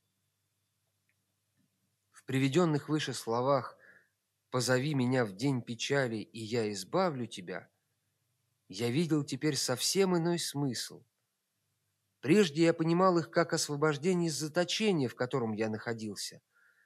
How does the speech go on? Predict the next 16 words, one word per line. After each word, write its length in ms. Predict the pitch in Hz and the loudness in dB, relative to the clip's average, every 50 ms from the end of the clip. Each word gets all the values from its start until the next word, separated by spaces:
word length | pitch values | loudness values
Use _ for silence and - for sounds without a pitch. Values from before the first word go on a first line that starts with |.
| _ _ | _ _
потому 320 | - 113 110 131 135 147 139 | -10 -4 -2 0 2 2 0
что 200 | - - 139 123 | 0 -2 -4 -2
хоть 240 | - 156 151 147 | 0 0 0 0
на 60 | 135 131 | 0 0
моём 380 | 131 135 135 143 147 139 143 | 2 2 2 2 2 2 2
острове 480 | 165 165 - - 151 135 131 131 131 123 | 0 0 -2 -2 -2 -2 0 0 0 0
я 100 | 127 127 | 0 0
находился 580 | 131 127 - 135 127 123 135 135 123 - 127 | 0 -2 -2 -4 -4 -4 -4 -4 -4 -4 -4
на 160 | 117 117 117 117 | -2 -2 -2 -2
воле, 480 | 117 151 202 226 208 175 190 196 - _ _ _ _ _ _ _ _ _ | 0 0 2 4 4 2 2 -2 -4 _ _ _ _ _ _ _ _ _
он 220 | - 143 165 175 165 | 2 4 4 4 4
всё 240 | - - - 170 165 | 2 2 2 2 2
же 120 | 147 156 | 2 2
был 180 | 151 151 147 143 | 2 2 2 2
настоящей 840 | 139 135 131 123 - - 123 127 165 190 196 180 - - 175 170 | 4 2 2 0 0 -2 0 2 2 2 2 2 0 -2 -4 -4
тюрьмой 680 | 143 - - 151 143 139 135 135 139 131 117 101 90 - | -4 -2 0 0 0 0 0 0 0 0 0 -2 -4 -8